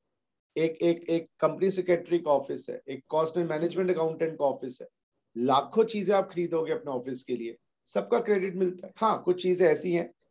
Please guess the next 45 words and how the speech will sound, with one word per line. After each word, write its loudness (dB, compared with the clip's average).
जिनका -2
credit 0
government 0
ने 4
block 2
कर 0
रखा -4
है, -2
वो 4
बात 2
अलग 2
है, -6
लेकिन 0
credit 6
मिलता -2
है। -16
तो 8
इसके 4
पीछे 2
इसने 2
अकल 2
क्या 6
करी, 0
तो 2
इसने 4
अपनी 2
company 2
के 6
नाम 2
से, -2
अपने 0
business -2
के 2
नाम 0
से -6
खरीद 0
लिया, -4
आईटीसी 4
claim 4
कर 0
लिया, -8
आईटीसी 4
claim 4
कर 0
लिया, -4